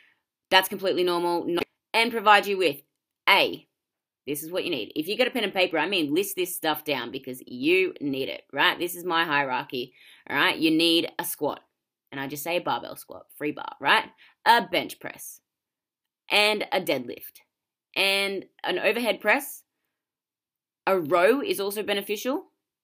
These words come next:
and a chin as well, so chin ups. Those are compound movements. Very, very, very effective compound movements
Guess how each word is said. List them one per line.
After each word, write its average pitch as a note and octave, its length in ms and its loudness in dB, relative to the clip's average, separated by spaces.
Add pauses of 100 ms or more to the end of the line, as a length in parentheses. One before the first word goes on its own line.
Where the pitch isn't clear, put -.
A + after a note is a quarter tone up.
(320)
and D#3+ 120 -4
a D3+ 40 -4
chin D3 220 -6
as B2+ 140 -8
well, - 160 -12
so C3 160 -12
chin - 160 -8
ups. - 220 -16 (1500)
Those A#3+ 600 4 (1120)
are F3+ 360 8 (100)
compound F3+ 580 -2
movements. C3 640 -4 (640)
Very, F#3+ 560 2
very, F3 540 0
very E3+ 400 0
effective F#3 720 -4
compound G3+ 480 -2
movements E3 560 -2